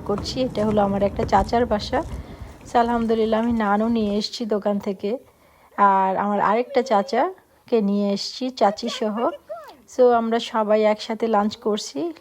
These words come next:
লাঞ্চটা লেট করছি, আলহামদুলিল্লাহ। এখানে কিছু ডেজার্ট করেছিলাম, ওখানে মিষ্টি দই ছিল। এই যে, মিষ্টি দইতে অনেক মজা হয়েছিল। আর এখানে কালো জাম ছিল,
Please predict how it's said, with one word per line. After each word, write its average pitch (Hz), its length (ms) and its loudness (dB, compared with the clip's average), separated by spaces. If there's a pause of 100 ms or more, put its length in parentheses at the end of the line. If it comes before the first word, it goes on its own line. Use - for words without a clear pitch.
লাঞ্চটা 202 420 0
লেট 214 400 -2
করছি, 269 520 -2 (420)
আলহামদুলিল্লাহ। 208 840 0 (140)
এখানে 214 300 -2
কিছু 214 260 -6
ডেজার্ট 202 380 0
করেছিলাম, 202 640 0 (560)
ওখানে 214 300 -2
মিষ্টি 208 380 -4
দই 214 240 0
ছিল। 202 500 -4 (1300)
এই 196 100 -8
যে, 180 180 -10 (880)
মিষ্টি 214 540 -10
দইতে 190 240 -2
অনেক 208 420 -2
মজা 185 260 -6
হয়েছিল। 190 480 -8 (600)
আর 208 300 -2
এখানে 208 400 -2
কালো 208 320 -2
জাম 220 280 0
ছিল, 202 500 -4